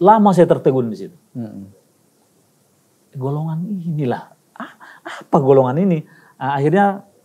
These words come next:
Speaker 1: ada kata-kata salaf, saya pelajari lagi. Salaf itu apa sih? Ternyata salaf bahasa Arab artinya pendahulu.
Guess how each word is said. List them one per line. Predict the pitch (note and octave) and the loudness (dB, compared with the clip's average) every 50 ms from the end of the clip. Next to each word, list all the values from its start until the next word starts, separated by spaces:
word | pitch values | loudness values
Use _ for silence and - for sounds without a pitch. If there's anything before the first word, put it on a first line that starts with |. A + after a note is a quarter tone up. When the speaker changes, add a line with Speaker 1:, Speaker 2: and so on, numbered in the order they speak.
| _ - | _ -8
Speaker 1:
ada | A#2+ A#2+ C3 | -4 -2 -2
kata-kata | A#2+ B2 A#2 - A2+ G#2+ A2 F#2 F#2+ F#2+ | -2 -2 -4 -4 -4 -4 -4 -8 -10 -12
salaf, | - - E3+ F3+ F3 D#3+ C#3 C3+ C3 C3 C3 C3 - - | -2 2 4 4 6 6 4 4 4 2 0 -2 -10 -18
saya | - - C3 A#2 G#2 | -14 -10 -10 -10 -10
pelajari | - G#2+ G#2 G#2+ A#2+ C3 | -10 -12 -10 -6 -2 2
lagi. | D3 F3+ B3 D#4+ E4+ A3+ G#3+ A3 A3+ A3 - _ _ | 4 6 6 6 6 4 0 -2 -2 -6 -14 _ _
Salaf | _ - - A#2 G#2+ G2+ - | _ -12 -10 -10 -8 -8 -12
itu | A#2 A#2 A3 | -12 -12 -10
apa | A3+ A#3+ A#3 G#3+ - A3 | -10 -10 -10 -6 -2 -2
sih? | F#3 C3 C#3 D3 D#3+ D3+ - _ _ _ _ _ _ | 0 2 0 -2 -2 -4 -10 _ _ _ _ _ _
Ternyata | _ A2+ A2+ A2 G#2+ - E3+ D#3+ | _ -14 -12 -12 -4 -2 -2 -2
salaf | - D3 C3+ D3+ E3 - - - _ - | 2 2 2 2 2 0 -2 -12 _ -8
bahasa | A#2 A#2+ A#2 - | -8 -6 -6 -6
Arab | B2+ B2+ B2+ A#2+ D3 E3 - | -8 -6 -4 0 0 0 -2
artinya | - C3+ A2+ B2 D3+ F3+ | -2 -8 -6 -4 -4 0
pendahulu. | E3+ F#3+ F3 E3 D#3+ D#3+ F3 G#3 G3+ E3+ B2 G2 - | 2 2 4 6 6 6 6 6 6 4 2 0 -4